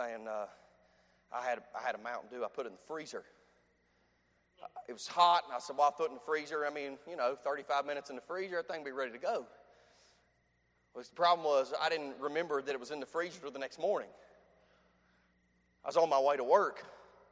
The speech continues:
My, my mom, she, she drove at the time we carpooled together, and, and I just said, "Lord, please don't let that thing bust." I didn't know what else to pray.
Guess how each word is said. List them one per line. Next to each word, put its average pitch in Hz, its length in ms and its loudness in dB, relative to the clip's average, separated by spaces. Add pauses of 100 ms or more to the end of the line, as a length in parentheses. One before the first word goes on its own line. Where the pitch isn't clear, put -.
(500)
My, 120 160 -2
my 131 100 0
mom, 151 280 4
she, 151 280 -10
she 160 180 -8
drove 151 420 4 (140)
at 131 100 -2
the 123 60 -14
time 160 320 0
we 139 100 -2
carpooled 170 460 2
together, 135 420 -4
and, 117 80 -10 (1200)
and 135 140 4
I 170 160 4
just - 440 -6 (320)
said, 143 300 -4
"Lord, 190 420 2 (2500)
please 233 220 -2
don't 143 180 -2
let 127 160 -8
that - 180 -8
thing 135 140 -10 (100)
bust." 110 400 -14 (3000)
I - 60 -8
didn't 123 140 -8
know 113 60 -6
what 120 160 -2
else 117 180 -4
to 160 140 -12
pray. 104 260 -8